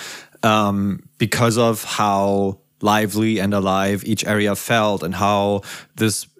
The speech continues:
transition into new areas and the exploration was really kind of supported by um, by the atmosphere, by subtle changes in, in, you know, uh, the sound effects around you, or, like, new music, um, playing in the background, even if it's just in nuances.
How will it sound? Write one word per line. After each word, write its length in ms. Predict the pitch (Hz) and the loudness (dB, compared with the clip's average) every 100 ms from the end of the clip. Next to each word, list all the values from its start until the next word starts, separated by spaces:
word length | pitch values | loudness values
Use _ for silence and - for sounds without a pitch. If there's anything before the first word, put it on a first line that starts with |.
| - | -8
transition 720 | - 110 107 104 110 120 107 | -2 -2 0 -2 0 0 0
into 260 | 104 110 | -2 0
new 180 | 107 110 | 0 0
areas 360 | 107 107 104 107 | 2 2 0 -2
and 80 | |
the 100 | 104 | 0
exploration 800 | 101 - - 104 101 107 - 101 92 - - | -2 -2 -2 0 2 0 -2 -4 -6 -12 -4
was 180 | 101 95 | -2 0
really 380 | 104 98 101 | 0 2 0
kind 300 | 95 - 104 | 0 -2 0
of 240 | 101 90 - _ _ _ _ - _ | 0 -2 -8 _ _ _ _ -20 _
supported 720 | - - - 135 135 120 95 | -6 -4 0 2 2 0 -2
by 600 | 104 104 101 98 98 98 98 - _ _ | 0 2 2 0 0 -2 -4 -14 _ _
um, 320 | 104 98 92 | 0 2 0
by 200 | 92 110 | 2 2
the 180 | 104 110 | 2 2
atmosphere, 600 | 110 120 107 - 110 92 | 0 0 -4 -4 -2 0
by 120 | 90 | 0
subtle 340 | 90 - 117 110 | -2 -2 -2 -2
changes 480 | - 120 117 107 - | 0 -2 0 -2 -4
in, 460 | 101 104 101 98 | -4 -2 -2 -2
in, 260 | 85 98 98 | 0 0 0
you 120 | 101 | 0
know, 480 | 104 98 98 90 - | 0 0 0 -2 -4
uh, 100 | 82 | -6
the 460 | 76 82 92 78 73 | -8 -8 -8 -6 -6
sound 320 | - 123 127 | -2 0 0
effects 360 | 123 120 104 - | -2 -2 -2 -2
around 300 | 107 101 98 | 0 0 0
you, 140 | 101 | 0
or, 160 | 95 98 | 0 0
like, 320 | 95 95 - - - | 0 -2 -6 -18 -10
new 200 | 113 120 120 | -2 0 2
music, 720 | 120 123 127 117 101 - 98 | 0 0 2 0 0 -4 -4
um, 520 | 104 104 101 98 95 - | 0 0 0 -2 -4 -4
playing 320 | 113 104 101 | 0 0 0
in 80 | 101 | 0
the 60 | |
background, 500 | 90 98 - 104 98 | 0 -2 -2 -2 0
even 180 | 101 107 | 0 0
if 80 | 101 | -2
it's 100 | 113 | -2
just 200 | 117 - | -2 -2
in 180 | 107 110 | -2 0
nuances. 680 | 120 120 98 92 90 95 | 0 0 -2 -2 -4 -4